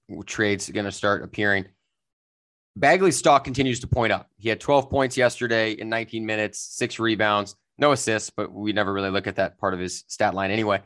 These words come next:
Uh, and then Buddy Hield's going the exact opposite direction. As you had alluded to, Jill, he's switching roles with Terrence Davis. Davis is getting those minutes. He's playing the way Buddy can play at times. But right now, Buddy's playing horrible. Eighteen minutes, five points,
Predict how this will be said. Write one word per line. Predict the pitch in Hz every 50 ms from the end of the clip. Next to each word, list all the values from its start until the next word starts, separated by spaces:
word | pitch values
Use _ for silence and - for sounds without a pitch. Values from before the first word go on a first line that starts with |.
| _ _ _ _ _ _ _ _ -
Uh, | 120 117 117 113 104 -
and | 123 131 139
then | 143 131 120 - - _ -
Buddy | 165 175 165
Hield's | 151 151 196 190 143 117
going | 139 139 131 127
the | 123
exact | 113 113 131 117 117 123
opposite | 117 113 98 - - 98
direction. | - 107 101 98 92 - - - -
As | 92 113 110 104
you | 117 113 110 107 104 _ -
had | 117 113 107
alluded | 101 110 113 117 113 110 95
to, | 113
Jill, | 104 95 107 110 104
he's | 101 107 104 92 -
switching | - - 120 131 127 - 117 113
roles | 110 113 110 110 107
with | 107 -
Terrence | - 113 107 107 -
Davis. | - 107 107 101 95 -
Davis | - - 107 107 98 95 -
is | 95 90
getting | - 104 101
those | 92 98 98 -
minutes. | 135 147 143 131 - -
He's | 101 -
playing | _ - 110 107 104 101
the | 98
way | 95 104 104 101
Buddy | 95 - 104 107 104 101 98 _ _ _ _ _ _ _ _
can | - - 139 131 127
play | 120 - 123 120 117
at | 110 110
times. | - 113 110 107 107 104 - _ _ _ _ -
But | 104 117
right | 143 147
now, | 147 147 135
Buddy's | 120 117 123 123 117 110
playing | - - 113 107 101
horrible. | 107 101 98 92 87 - 92 _ _ _ _ _ _ _ - -
Eighteen | 156 180 175 - 143 127
minutes, | 123 113 113 110 -
five | - - - - 165 165 165 170 135 - -
points, | 117 110 107 107 104 - -